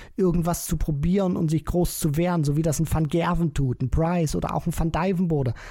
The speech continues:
Einfach irgendwas zu machen, um zu zeigen, ich will hier nicht raus. Und Gabriel Clemens, der hat sehr viel Selbstvertrauen jetzt getankt, der hat sich sehr gut vorbereitet auf die Weltmeisterschaft, der wirkt vom Kopf her sehr klar, sonst hätte er diese Partie gegen Jim Williams auch nicht gewinnen können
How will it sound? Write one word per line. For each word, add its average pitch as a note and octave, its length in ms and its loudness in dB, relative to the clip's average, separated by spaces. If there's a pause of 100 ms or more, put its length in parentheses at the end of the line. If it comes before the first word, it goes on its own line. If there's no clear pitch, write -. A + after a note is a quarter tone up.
(120)
Einfach F#3+ 320 0
irgendwas A3 580 0
zu - 80 -2
machen, F3+ 360 0
um F3+ 120 2
zu F3 120 -2
zeigen, E3+ 460 0 (280)
ich - 220 -2
will F#3 100 4
hier E3+ 140 4
nicht D#3 200 2
raus. D3+ 280 0
Und C#3+ 80 -2
Gabriel F3 420 2
Clemens, G3 520 0 (320)
der D3 80 2
hat D#3+ 160 -4
sehr F#3+ 180 2
viel G#3+ 160 0
Selbstvertrauen F3+ 800 0
jetzt E3+ 220 -2
getankt, D#3+ 420 0
der C#3+ 100 0
hat D3 160 -4
sich - 320 -4
sehr F#3 460 2
gut G3 200 0
vorbereitet F3+ 680 -2
auf - 160 -2
die D#3+ 140 -2
Weltmeisterschaft, D#3 800 -2
der C#3+ 140 -2
wirkt D#3 260 -2 (400)
vom D3+ 280 0
Kopf - 400 0
her G3 240 2 (300)
sehr E3 300 0
klar, F#3 380 0
sonst F3+ 240 0
hätte E3+ 180 0
er F3 140 0
diese D#3+ 300 0
Partie D#3+ 340 0
gegen E3+ 220 2
Jim D3+ 240 2
Williams F3+ 320 2
auch - 100 -2
nicht D#3+ 180 0
gewinnen E3+ 380 2
können G#3+ 240 0